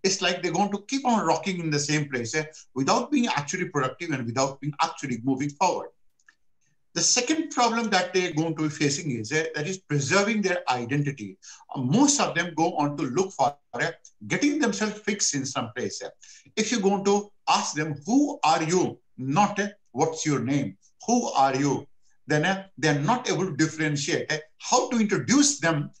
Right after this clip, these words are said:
and how to introduce their name. Name is intro-, name introduction is easy, but then they can't go to introduce their personality. A large number of people in this century are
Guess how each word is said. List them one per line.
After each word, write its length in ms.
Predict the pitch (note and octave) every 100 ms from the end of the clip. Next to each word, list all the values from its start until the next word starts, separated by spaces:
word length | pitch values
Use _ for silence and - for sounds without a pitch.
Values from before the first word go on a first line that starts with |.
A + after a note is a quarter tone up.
| -
and 100 | C#3+
how 300 | C#3+ A3 C#4+
to 120 | -
introduce 540 | G3 E3+ D3+ D3 G3+ -
their 300 | D#3 F3 - _ -
name. 540 | C3 E3+ G#3+ A#2+ F#2+ _ _ _ -
Name 440 | C#3+ C#3 F#3 C4+ D4
is 200 | D#4 -
intro-, 420 | G#3+ E3 F3+ F3
name 240 | E3+ A#3+
introduction 480 | A3 F3+ E3+ - G#3
is 320 | G#3 F#3 F#3
easy, 460 | F#3+ F#3+ F3+ B2+ - -
but 160 | B2 A#2+
then 220 | F3+ E3+
they 160 | C#3+
can't 260 | C#3+ F#3 F#3+
go 160 | D3 D3
to 100 | D#3
introduce 440 | C3 B2 D3+ -
their 160 | A#2+ A2+
personality. 840 | A#2 A2+ - B2+ C#3 - C#3+ F2 - _ _ - _ _ _ - _ _ -
A 100 | E3+
large 400 | D3 E3 C4+ C#4+
number 240 | B3+ A#3+ A#3+
of 140 | G#3+
people 340 | D#3 D#3 G3+ G3
in 140 | D3
this 480 | F3 G3+ - - -
century 440 | - E3+ C#3 C#3
are 100 | D3